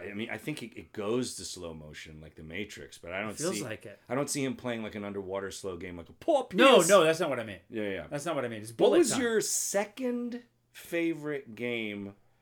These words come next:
Speaker 1: of the five hundred, four and four, eight game road trip? Because everybody's favorite game was the come from behind,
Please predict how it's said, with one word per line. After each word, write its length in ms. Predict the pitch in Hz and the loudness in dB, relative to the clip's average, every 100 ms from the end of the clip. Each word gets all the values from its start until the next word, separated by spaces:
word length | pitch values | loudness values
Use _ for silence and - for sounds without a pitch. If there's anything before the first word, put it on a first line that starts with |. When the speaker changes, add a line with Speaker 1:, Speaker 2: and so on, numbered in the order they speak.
| _ _ _ _ | _ _ _ _
Speaker 1:
of 200 | 123 110 | -8 -8
the 100 | 104 | -8
five 400 | 107 - 127 123 | -10 -6 -4 -4
hundred, 380 | 107 123 107 101 - _ | -6 -8 -6 -8 -12 _
four 380 | - - 127 120 | -20 -6 -4 -4
and 100 | 110 | -8
four, 320 | - 110 104 | -8 -8 -6
eight 280 | 113 120 - | -6 -8 -8
game 280 | 120 110 101 | -10 -8 -4
road 180 | 104 101 | -6 -6
trip? 120 | 127 | -12
Because 240 | - 139 | -10 -8
everybody's 380 | 196 170 113 101 | -6 -6 -8 -8
favorite 560 | - 107 110 98 92 80 | -8 -4 -2 -4 -8 -10
game 280 | 87 80 | -12 -12
was 140 | 76 73 | -14 -16
the 60 | |
come 260 | 78 95 92 | -16 -14 -14
from 200 | - 87 | -14 -14
behind, 640 | 80 87 82 76 73 71 | -12 -12 -14 -14 -16 -18